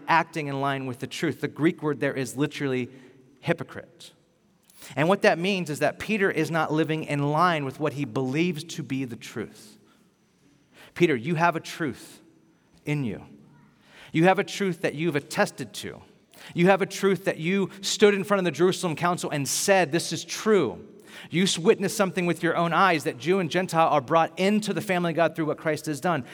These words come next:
You know that's true, and you're not living in line with what you know to be true. You're not living with integrity. You are not living with integration.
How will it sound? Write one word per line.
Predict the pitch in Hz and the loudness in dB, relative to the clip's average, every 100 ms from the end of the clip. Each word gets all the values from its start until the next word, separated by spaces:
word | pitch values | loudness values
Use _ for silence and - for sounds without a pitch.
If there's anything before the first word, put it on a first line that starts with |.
| - | -14
You | 123 170 220 | -2 2 4
know | 214 208 | 6 6
that's | 180 160 | 4 2
true, | - - 220 175 131 | -6 -2 2 2 2
and | 147 147 | 0 2
you're | 208 | 2
not | 190 147 | 2 2
living | 160 165 165 | 0 0 -2
in | 147 147 | -4 -2
line | 139 143 175 202 180 151 - | 0 4 4 4 2 -2 -2
with | 151 151 | -2 -2
what | 147 165 160 | 0 -2 0
you | 151 | -2
know | 151 202 190 | 2 2 2
to | - | -4
be | 143 147 | -4 -4
true. | - - 208 127 107 - - - | -4 -2 0 0 -2 -8 -16 0
You're | 156 | 4
not | 190 180 147 | 4 4 4
living | 180 175 165 | 4 4 2
with | 156 156 | 0 -2
integrity. | 151 - 190 165 113 98 87 - | -4 0 0 0 -4 -6 -10 -12
You | - 165 | -2 4
are | 190 | 4
not | 156 165 175 180 147 | 2 -4 2 2 2
living | 180 180 | 0 0
with | 170 | -2
integration. | 151 156 165 123 175 - - 117 107 | -2 -4 -4 0 0 0 -2 -4 -6